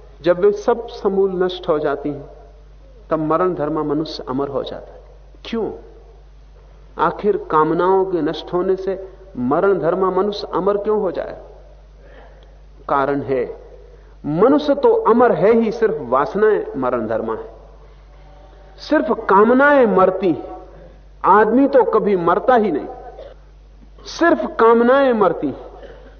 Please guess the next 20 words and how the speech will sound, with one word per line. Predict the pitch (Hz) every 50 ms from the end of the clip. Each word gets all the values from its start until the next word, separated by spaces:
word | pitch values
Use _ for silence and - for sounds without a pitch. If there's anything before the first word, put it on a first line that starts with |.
| - - - - - - - - -
और | 175 -
हम | 156 196 254 269 277
कामनाओं | - - 226 214 233 233 240 240 247 254 269 277 269
से | - 240 233 220
इतने | 214 220 254 302 311
भरे | 220 220 226 226 226 226 226
हैं | 226 226
कि | 202
हमें | 185 208 226 226 - -
पता | 170 165 - 190
ही | 208 240 247
नहीं | 247 254 247
कि | 226 - 202
कामनाओं | - - 190 185 196 202 202 208 214 220 220 220
के | 214 196
अतिरिक्त | 175 - 180 - - 233 240 - - 240
भी | 202 226 220
हम | 196 214 208 -
कुछ | - 185 175 - - -
हैं। | - -